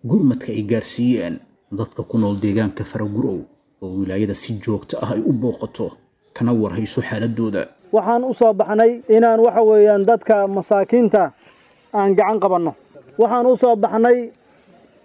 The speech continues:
Speaker 2: dhaalimiinta inaan, waxa weeyaan, gacanta aan qabanno. Madluumiinta aan u gargaarno. Mustadcafiinta aan garab u noqonno.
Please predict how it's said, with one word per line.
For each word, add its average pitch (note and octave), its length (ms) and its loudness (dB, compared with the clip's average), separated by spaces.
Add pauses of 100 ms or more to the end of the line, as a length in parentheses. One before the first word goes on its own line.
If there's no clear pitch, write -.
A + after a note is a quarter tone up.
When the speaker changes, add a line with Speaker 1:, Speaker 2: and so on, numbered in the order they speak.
(120)
Speaker 2:
dhaalimiinta A3+ 880 4
inaan, A#3 240 4
waxa A#3 220 4
weeyaan, A3 340 6
gacanta A3 340 2
aan G#3 200 0
qabanno. F#3+ 360 0 (380)
Madluumiinta A3+ 760 4
aan G#3+ 100 -2
u A3+ 60 2
gargaarno. F#3 520 2 (300)
Mustadcafiinta G#3+ 880 2
aan A3 240 2
garab A3+ 300 4
u C4 60 -2
noqonno. F#3+ 400 2